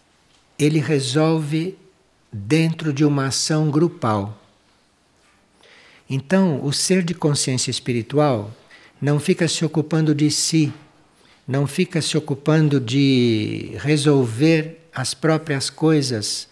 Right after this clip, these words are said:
sozinho, mas ele sabe que ele precisa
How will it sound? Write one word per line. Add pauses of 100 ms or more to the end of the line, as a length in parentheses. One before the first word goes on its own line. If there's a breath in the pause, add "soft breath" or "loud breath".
(440 soft breath)
sozinho, (1160 soft breath)
mas
ele
sabe (200)
que
ele
precisa